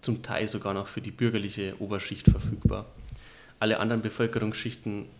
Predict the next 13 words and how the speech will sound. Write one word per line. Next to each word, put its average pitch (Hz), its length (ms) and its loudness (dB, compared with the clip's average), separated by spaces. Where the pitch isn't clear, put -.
äh, - 80 -6
gerade 95 200 0
die 95 100 -4
unteren 110 360 0
Schichten, 101 420 -4
haben 95 240 -4
überhaupt 98 340 -4
keinen 95 240 -6
Zugang 92 320 -4
zu - 380 -8
diesen 95 220 -4
Methoden 92 340 -4
gekriegt. - 480 -12